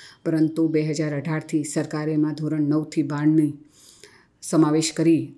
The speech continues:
અને ધોરણ એકથી બારની તમામ જવાબદારી જે છે સમગ્ર શિક્ષાને આપી દીધી છે. એટલે હવે આપણે સર્વ શિક્ષા અભિયાનને સમગ્ર શિક્ષા તરીકે ઓળખીએ છીએ, કે જેમાં આપણું પ્રથમ કાર્ય છે કે દરેકે દરેક વયગ્રુપનું બાળક જે ધોરણ, જે ઉંમર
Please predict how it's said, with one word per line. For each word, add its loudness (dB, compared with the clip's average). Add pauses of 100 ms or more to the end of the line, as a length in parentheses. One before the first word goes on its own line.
અને 4
ધોરણ 2
એકથી 2
બારની 2
તમામ 4
જવાબદારી -2
જે -4
છે -4
સમગ્ર -2
શિક્ષાને -4
આપી -4
દીધી -4
છે. -6
એટલે -4
હવે -4
આપણે -4
સર્વ -4
શિક્ષા -4
અભિયાનને 2
સમગ્ર 0
શિક્ષા -4
તરીકે -6
ઓળખીએ -4
છીએ, -6 (720)
કે 4
જેમાં 4
આપણું -2
પ્રથમ 2
કાર્ય 2
છે 0
કે 0
દરેકે 0
દરેક -2 (140)
વયગ્રુપનું 0
બાળક -2
જે -4 (600)
ધોરણ, 0 (360)
જે 6
ઉંમર 4